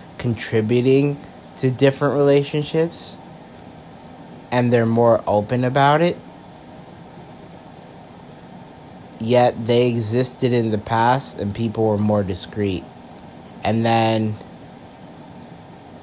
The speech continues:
I believe, like, the younger generation is either choosing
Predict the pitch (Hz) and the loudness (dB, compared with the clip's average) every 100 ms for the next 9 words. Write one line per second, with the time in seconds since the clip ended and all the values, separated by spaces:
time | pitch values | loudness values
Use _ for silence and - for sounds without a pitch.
0 | - - - - - - - - - - | -20 -20 -20 -20 -20 -20 -20 -20 -20 -20
1 | - - - - - - - - - - | -20 -20 -20 -20 -20 -20 -20 -20 -20 -20
2 | - - - - - - - 117 120 123 | -20 -20 -20 -20 -20 -10 -2 0 2 2
3 | 123 123 117 110 - - - - - - | 2 2 2 0 -4 -18 -20 -20 -20 -20
4 | - - - - - - - - - - | -20 -20 -20 -20 -20 -20 -20 -20 -20 -20
5 | - - - - - - - 117 120 110 | -20 -20 -20 -20 -20 -20 -8 2 4 4
6 | 104 - 117 113 117 120 123 113 117 113 | 0 -6 -4 0 2 2 2 2 0 0
7 | 110 107 107 104 110 107 104 104 104 110 | 0 0 0 -2 -4 -2 0 0 0 0
8 | 104 107 104 101 120 117 104 110 110 104 | 0 0 -2 -2 -2 -2 0 0 0 -2